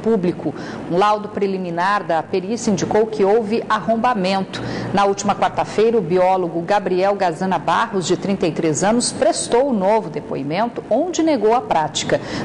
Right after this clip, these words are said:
Durante o ocorrido, a amiga dele, a turista paulista Bruna Cúrcio de Pascoal, também de trinta e três anos, foi atingida com um tiro nas nádegas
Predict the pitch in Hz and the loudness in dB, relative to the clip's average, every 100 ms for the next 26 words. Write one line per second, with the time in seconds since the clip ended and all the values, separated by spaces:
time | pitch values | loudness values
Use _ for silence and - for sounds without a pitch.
0 | 175 196 220 214 208 196 185 151 220 220 | 2 4 4 2 2 2 0 0 0 2
1 | 196 175 254 240 147 160 226 233 175 202 | 2 2 0 2 0 2 2 2 0 -2
2 | 185 220 196 190 160 180 220 - 165 147 | -4 0 -2 2 2 2 0 0 0 2
3 | 247 311 302 262 - - - - - 269 | 2 4 4 0 -4 -12 -12 -10 -2 0
4 | 294 - 262 226 170 202 220 202 - - | 2 0 0 0 0 -2 0 -2 -2 0
5 | 175 170 233 - 190 156 196 311 254 185 | 2 4 2 0 -4 -2 0 0 0 0
6 | 190 202 165 156 160 143 175 214 226 - | 0 0 0 2 0 2 2 2 0 2
7 | 220 220 214 156 190 226 233 262 262 - | 2 2 2 2 2 2 2 2 2 2
8 | 247 254 240 262 294 202 190 196 220 269 | 2 4 4 2 2 2 4 2 2 4
9 | 285 - | 2 2